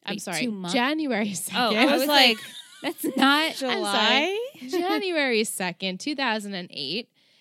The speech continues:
Speaker 1: And they teased up until January second that these next two episodes, inclu-,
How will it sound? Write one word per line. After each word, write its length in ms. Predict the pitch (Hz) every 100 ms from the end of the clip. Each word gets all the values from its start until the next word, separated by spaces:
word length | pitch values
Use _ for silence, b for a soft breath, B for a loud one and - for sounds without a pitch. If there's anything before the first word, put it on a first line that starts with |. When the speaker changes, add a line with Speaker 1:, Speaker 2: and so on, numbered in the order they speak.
| _
Speaker 1:
And 400 | 208 208 208 208 196
they 180 | 208 208
teased 840 | - 269 277 233 196 208 202 - -
up 160 | 202 220
until 960 | 220 - 226 190 180 180 175 165 - _ _ _ _ 185
January 480 | 202 190 180 165
second 440 | 175 - 220 190 190
that 320 | 160 165 180
these 280 | 196 190 175 _ _
next 460 | 190 226 - - -
two 180 | 330 311
episodes, 560 | 180 175 - 156 165 -
inclu-, 240 | 202 -